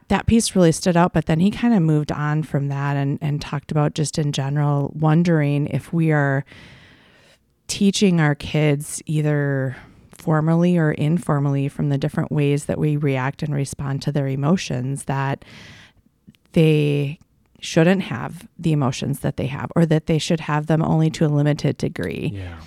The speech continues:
Speaker 1: So when they have big feelings, um, you know, that, that, that should only be for a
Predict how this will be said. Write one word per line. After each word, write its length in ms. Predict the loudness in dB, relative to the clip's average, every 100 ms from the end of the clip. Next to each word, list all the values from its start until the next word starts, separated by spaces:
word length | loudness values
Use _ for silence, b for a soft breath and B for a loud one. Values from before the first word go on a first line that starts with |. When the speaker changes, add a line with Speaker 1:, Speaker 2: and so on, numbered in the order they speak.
| -20 -8
Speaker 1:
So 160 | -2
when 120 | 0
they 80 | 0
have 280 | 0 -2 0
big 240 | 2 2
feelings, 960 | -2 0 4 4 2 0 -2 -4 -6 -12 b b b b b -8
um, 600 | -6 -4 -4 -6 -6 -10 -14 _ _ _ _ -20 -20 b b b b b _ _ _
you 100 | 0 2
know, 180 | 2 -2
that, 320 | 2 2 2 -2 -14 0
that, 160 | 0 0 _ _ -4
that 220 | -4 -2
should 220 | 0 0
only 320 | 4 4 4 2
be 380 | 2 0 0 -4
for 300 | -6 -2 0
a 420 | 0 -2 -2 -6